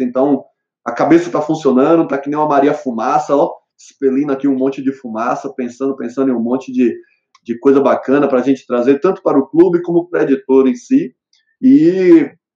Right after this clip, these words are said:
aquilo que eu já disse outras vezes, em outro bate-papo aí com a galera, tudo vai depender da recepção, né, que o público leitor brasileiro vai ter com a Trem Fantasma. É, a gente tá sentindo que vem uma coisa boa aí por parte de vocês, vocês estão abraçando a gente.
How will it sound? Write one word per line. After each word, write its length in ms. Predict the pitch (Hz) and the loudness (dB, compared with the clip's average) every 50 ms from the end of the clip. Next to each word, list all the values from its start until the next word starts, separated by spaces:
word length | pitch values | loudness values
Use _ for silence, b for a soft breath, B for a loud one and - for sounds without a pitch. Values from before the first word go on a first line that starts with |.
| _ - | _ -6
aquilo 300 | 131 131 - 165 170 170 | -6 -2 0 0 0 0
que 80 | 175 | 0
eu 40 | 160 | -2
já 80 | 160 139 | -4 -2
disse 260 | 139 160 160 - 160 | -4 -4 -4 -4 -6
outras 340 | 165 165 165 135 120 104 101 | -6 -4 -4 -4 -6 -6 -4
vezes, 500 | 113 123 143 165 151 139 127 131 113 123 | -4 -2 -2 -2 -2 -2 -2 -2 -2 0
em 60 | 123 | 0
outro 240 | 135 139 135 139 - | 0 0 0 -2 -6
bate-papo 500 | - 127 - - - 123 - 107 - 123 | -6 -8 -8 -8 -6 -4 -4 -4 -4 -6
aí 60 | 120 | -6
com 100 | - 127 | -6 -4
a 60 | 131 | -2
galera, 480 | 120 110 104 110 120 131 143 139 139 - | -2 -2 -2 0 0 0 0 0 -2 -4
tudo 160 | - 165 156 | -8 -8 -6
vai 120 | 156 151 143 | -4 -4 -4
depender 380 | 147 143 - 135 127 127 135 | -4 -4 -4 -2 0 0 2
da 120 | 135 139 139 | 0 0 -2
recepção, 960 | 139 139 127 - - 147 135 - - 123 117 - - - 131 151 165 143 - - _ _ _ _ _ _ _ _ _ | -4 -6 -6 -6 -6 -6 -8 -8 -10 -14 -20 -14 -6 -2 0 0 0 -2 -2 -6 _ _ _ _ _ _ _ _ _
né, 160 | 101 - 120 | -6 -4 -4
que 120 | - - 147 | -2 0 0
o 160 | 139 135 - | 0 0 0
público 480 | - 170 202 - 165 170 165 - 160 151 | 0 0 2 2 4 2 2 2 0 0
leitor 380 | 147 143 135 135 - 151 151 | 2 2 2 0 0 -2 0
brasileiro 520 | 139 139 139 127 123 127 131 147 151 143 127 | 2 2 2 2 2 0 0 2 2 0 0
vai 260 | 139 151 151 147 - | 0 0 0 0 -2
ter 140 | 151 147 - | -6 -8 -8
com 100 | - - | -8 -8
a 60 | - | -6
Trem 160 | - 127 131 | -6 -6 -6
Fantasma. 640 | - - 113 - - - 117 127 143 139 139 147 151 151 - _ _ _ _ _ _ _ _ - | -6 -8 -12 -10 -6 -2 -2 0 0 -2 -4 -6 -10 -12 -14 _ _ _ _ _ _ _ _ -2
É, 160 | 113 117 117 | 0 0 2
a 100 | 117 117 | 2 2
gente 200 | 123 139 139 143 | 2 0 0 0
tá 100 | - 143 | -2 -2
sentindo 540 | 139 - 135 127 123 - 135 147 147 143 139 | -2 0 -2 -2 -2 0 -2 0 0 0 0
que 120 | - 135 | 0 -2
vem 160 | 117 110 127 139 | -2 0 0 2
uma 220 | 147 180 - - | 2 2 0 0
coisa 260 | - 131 127 113 117 | -2 -2 -2 -2 -2
boa 300 | 104 104 113 117 113 110 | -4 -4 -4 -4 -2 -2
aí 100 | 110 110 | -4 -6
por 160 | - 110 107 | -8 -12 -10
parte 300 | - 117 117 117 117 113 | -6 -6 -6 -6 -8 -12
de 60 | - _ | -14 _
vocês, 560 | 107 104 - - - 135 120 131 131 123 120 | -14 -14 -14 -12 -8 -2 0 0 0 0 -2
vocês 300 | 117 117 117 120 117 117 | -6 -8 -8 -8 -10 -8
estão 120 | - 120 | -6 -6
abraçando 540 | 123 120 123 110 107 - - 127 127 123 113 | -4 -4 -4 -4 -4 -4 -4 -4 -2 -2 -2
a 60 | 104 | -2
gente. 440 | 101 - 120 131 139 139 - - - | -4 -4 -4 -2 -2 -4 -6 -10 -16